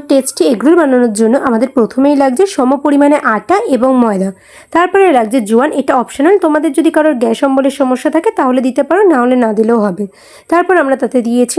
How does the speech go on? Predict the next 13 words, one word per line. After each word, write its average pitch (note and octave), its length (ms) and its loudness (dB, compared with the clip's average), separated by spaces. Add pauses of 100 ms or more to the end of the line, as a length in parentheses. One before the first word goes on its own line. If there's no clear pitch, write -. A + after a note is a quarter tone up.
নুন A#3+ 260 2 (200)
এবং B3 240 0 (120)
চিনি, A3 260 0 (380)
আর D#4 200 2
লাস্টে C#4 360 0
মেশাচ্ছি B3+ 440 0
সাদা A#3+ 360 -2
তেল B3+ 280 0
ময়ানের A3 420 2
জন্য। F#3+ 260 -2 (280)
আমরা B3+ 180 0 (100)
অল্প B3+ 280 -2
অল্প D4+ 220 0